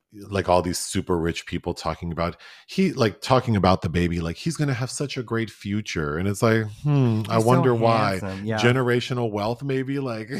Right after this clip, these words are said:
Speaker 1: <laughs> I thought that was, like, I mean, it's kinda gross, the, the way people talk about things. Like, you know, you're, the only reason you have a lot of these things is because you're lucky.
Speaker 2: Well, right, and then, and then her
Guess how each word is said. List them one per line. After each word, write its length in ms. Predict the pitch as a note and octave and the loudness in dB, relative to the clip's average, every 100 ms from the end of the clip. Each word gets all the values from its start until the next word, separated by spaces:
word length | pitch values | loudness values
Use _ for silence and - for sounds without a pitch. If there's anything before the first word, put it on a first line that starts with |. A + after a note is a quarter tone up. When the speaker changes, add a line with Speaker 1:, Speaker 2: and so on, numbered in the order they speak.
| - - _ _ _ A3+ | -12 -18 _ _ _ -16
Speaker 1:
<laughs> 140 | D#3+ _ F3+ D#3 _ _ _ _ _ _ _ _ _ _ _ _ _ _ _ - - A#2 - - - - | -16 _ -20 -20 _ _ _ _ _ _ _ _ _ _ _ _ _ _ _ -18 -14 -12 -14 -16 -20 -14
I 120 | C3 C3 | -10 -6
thought 220 | B2+ G2+ | -8 -8
that 160 | F2+ | -10
was, 180 | F2+ E2 | -10 -12
like, 200 | E2 D#2 _ - | -12 -14 _ -12
I 60 | A#2 | -8
mean, 160 | A2 G#2+ | -4 -4
it's 80 | |
kinda 260 | - A#2+ F#2+ | -6 -8 -6
gross, 500 | D2+ D#2+ D2+ D2+ - | -8 -8 -6 -10 -12
the, 260 | - F2+ F2 | -8 -8 -6
the 100 | F#2 | -6
way 120 | F#2 | -6
people 300 | - F#2+ F2 | -8 -14 -14
talk 260 | - E2 | -10 -10
about 280 | E2 D2+ - | -10 -14 -14
things. 240 | E2+ E2 G2+ | -14 -14 -12
Like, 200 | G2 - | -14 -10
you 80 | C3 | -8
know, 340 | B2 B2 B2 A#2+ | -6 -6 -10 -12
you're, 380 | A#2 A2+ A2 G#2+ - | -10 -8 -8 -10 -8
the 100 | B2 | -4
only 120 | C#3+ | -2
reason 200 | C3 A#2+ | -2 -4
you 100 | G#2 | -4
have 180 | F#2 G2+ | -2 -2
a 40 | F2+ | -2
lot 140 | E2 | -6
of 60 | D2+ | -10
these 120 | D#2 | -14
things 220 | E2+ D2 | -14 -14
is 40 | |
because 240 | D#2 - D#2 | -16 -14 -14
you're 120 | C#2+ | -12
lucky. 420 | D2 D#2+ - - C2 A#2+ | -10 -12 -12 -18 -16 -4
Speaker 2:
Well, 180 | B2 | -2
right, 160 | A#2 F#2 | -2 -4
and 120 | A#2 | -4
then, 280 | A#2+ A2+ G2+ | -6 -6 -8
and 160 | A#2 A#2+ | -6 -4
then 80 | A#2 | -4
her 380 | G#2+ A#2 A2 | -2 -2 -4